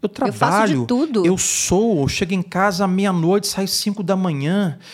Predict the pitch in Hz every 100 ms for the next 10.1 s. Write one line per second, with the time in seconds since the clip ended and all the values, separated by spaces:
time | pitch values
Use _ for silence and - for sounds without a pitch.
0 | - 151 160 196 208 - 190 208 - -
1 | 175 139 131 165 185 135 117 175 160 165
2 | - _ - 226 269 269 285 269 262 285
3 | 269 277 240 285 269 - - _ 135 180
4 | 180 147 151 156 127 123 107 - 131 151
5 | 151 127 135 135 123 107 107 165 - -
6 | 127 135 135 151 139 131 127 - 117 113
7 | - 160 165 170 180 165 170 147 156 -
8 | 151 147 110 135 131 131 147 - 147 151
9 | 147 135 123 127 - 107 104 92 90 -